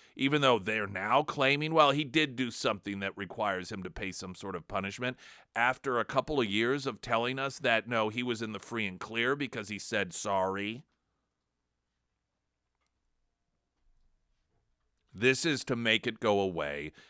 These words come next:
This is to give ammunition to the, the folks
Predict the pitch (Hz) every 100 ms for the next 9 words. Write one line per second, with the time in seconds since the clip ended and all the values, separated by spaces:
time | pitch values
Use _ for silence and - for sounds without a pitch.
0 | _ 95 101 113 95 - 98 85 82 107
1 | 117 123 131 113 117 120 110 90 - 98
2 | 92 87 - 101 90 92 - - _ -
3 | 98 90 85 82 76 - 82 85 82 _
4 | _ _ _ 123 120 131 - -